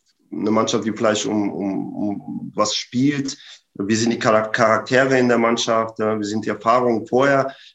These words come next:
äh, mit den Trainern? Also es sind ganz viele Faktoren, die eine Rolle spielen. Deswegen kann, würde ich jetzt gar nicht pauschal sagen,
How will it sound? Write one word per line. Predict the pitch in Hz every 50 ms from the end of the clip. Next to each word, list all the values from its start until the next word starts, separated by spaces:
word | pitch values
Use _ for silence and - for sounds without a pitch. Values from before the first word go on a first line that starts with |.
| _ _ _ _
äh, | 123 120 117 117
mit | 117 113 120 123
den | 117 117
Trainern? | - - 123 120 117 117 110
Also | 110 104 104
es | 107
sind | 117 117 113 104 110
ganz | - 117 123 -
viele | - 131 131 123 123
Faktoren, | - 113 - - 123 123 127 127
die | 120 117
eine | 113
Rolle | 110 104 107 117 135 143
spielen. | - - - 117 113 107
Deswegen | 110 104 - 117 110 110
kann, | - 113 110 - - -
würde | 107 110 110 113 117
ich | 117 123
jetzt | 113 98 -
gar | 110 107
nicht | 110 104 -
pauschal | - 110 104 - 117 113 113
sagen, | 107 117 110 113 120 120 110 113